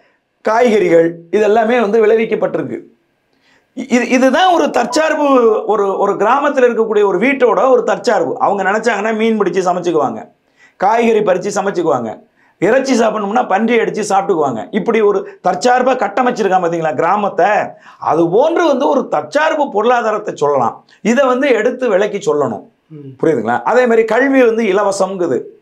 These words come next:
Speaker 1: புரியுதுங்களா? அஹ், அதே மாதிரி வந்து மருத்துவத்தை வந்து நாங்க இலவசமா தர்றோம் அப்படின்னு நம்ம வந்து சொல்றோம். அப்ப வள கொள்ளைகளை நாங்க தடுத்து நிறுத்துவோம் அப்படி. எதெல்லாம் வளம், எதை, எதையெல்லாம் தடுத்து நிறுத்தணும் அப்படிங்கிறது.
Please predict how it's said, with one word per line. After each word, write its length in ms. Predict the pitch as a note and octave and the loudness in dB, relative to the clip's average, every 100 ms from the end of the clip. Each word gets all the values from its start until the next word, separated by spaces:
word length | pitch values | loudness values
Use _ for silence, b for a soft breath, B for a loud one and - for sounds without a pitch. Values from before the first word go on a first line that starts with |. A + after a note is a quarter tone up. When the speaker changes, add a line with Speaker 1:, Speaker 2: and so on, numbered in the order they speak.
| _ _ _ _ _ | _ _ _ _ _
Speaker 1:
புரியுதுங்களா? 560 | C3+ D3+ A#2+ C#3 C#3+ C3+ B B B | -2 0 0 0 0 -4 B B B
அஹ், 440 | F3 F3 E3 D#3 - B | 0 2 0 -2 -6 B
அதே 280 | F#3 G#3+ A#3 | -2 0 2
மாதிரி 220 | G#3+ G#3 | 2 2
வந்து 540 | F#3 F#3+ G#3 G#3+ - | 2 0 0 0 -2
மருத்துவத்தை 580 | D3+ G3 C4+ B3+ A3+ F#3 | -2 0 0 0 0 0
வந்து 160 | F3 G3 | -2 -2
நாங்க 180 | F#3 D#3+ | -2 0
இலவசமா 580 | F3+ F3+ E3+ E3 D3 | 2 2 0 -2 0
தர்றோம் 460 | C#3 C3+ C#3 A2 - - | 0 2 0 -2 -6 -4
அப்படின்னு 360 | D#3 D3+ F#3 | -2 -2 -2
நம்ம 220 | E3 C#3 | -2 0
வந்து 160 | C3+ C#3 | 0 0
சொல்றோம். 400 | D3 B2 A#2 - - B B B | 0 0 0 -4 -10 B B B
அப்ப 320 | F#3+ G3 B3 | -2 2 2
வள 300 | F3+ G3+ C4 | 4 0 0
கொள்ளைகளை 520 | - A3 A#3 A#3+ A3+ | -2 0 2 2 0
நாங்க 220 | G3 F3+ D#3+ | 0 -2 -2
தடுத்து 340 | D#3 G3+ G3 | -2 -2 -4
நிறுத்துவோம் 640 | D#3 F3 E3+ D3 C3+ A#2+ - | -2 -2 0 0 2 -2 -2
அப்படி. 340 | C#3+ D3+ C3+ A3+ | -2 0 0 2
எதெல்லாம் 400 | C4 A#3+ A#3 G3+ | 2 2 0 2
வளம், 400 | F3 D#3 - - | 0 0 -4 -4
எதை, 280 | G3 A3 F3+ | -2 0 0
எதையெல்லாம் 380 | G#3 A3 G#3 A3+ | 0 2 2 0
தடுத்து 640 | F#3 F#3 G#3 G#3 G#3 - - | -2 -2 0 -2 -2 -8 -4
நிறுத்தணும் 600 | G3+ A#3 F3+ D3 C3+ C#3 B B - | -2 -2 -2 -2 -4 -6 B B -4
அப்படிங்கிறது. 540 | F#3+ G3 F#3+ D#3 A#2+ | -2 0 0 -2 -2